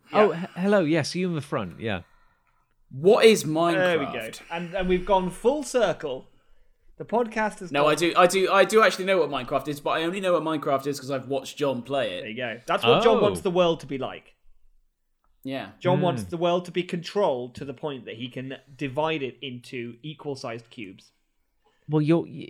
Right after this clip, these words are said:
Speaker 1: I think you're hitting on it, Nick, 'cause I can't control
Speaker 2: Anything.
Speaker 1: practically any,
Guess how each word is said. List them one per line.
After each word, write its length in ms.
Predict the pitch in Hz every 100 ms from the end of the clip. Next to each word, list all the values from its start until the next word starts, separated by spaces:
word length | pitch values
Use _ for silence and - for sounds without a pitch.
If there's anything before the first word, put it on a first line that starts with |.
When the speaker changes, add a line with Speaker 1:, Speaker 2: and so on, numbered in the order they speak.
| -
Speaker 1:
I 100 | -
think 240 | 139 185 202
you're 100 | 185
hitting 280 | 196 208
on 100 | 185
it, 140 | 123 71
Nick, 320 | 90 - -
'cause 160 | - 117 -
I 220 | 156 196
can't 340 | - 180 160
control 760 | - 131 - 131 110 92 90 87 _ _ _ _ _ _ _ _ -
Speaker 2:
Anything. 320 | 143 143 123
Speaker 1:
practically 500 | 135 85 117 117 117
any, 240 | 110 127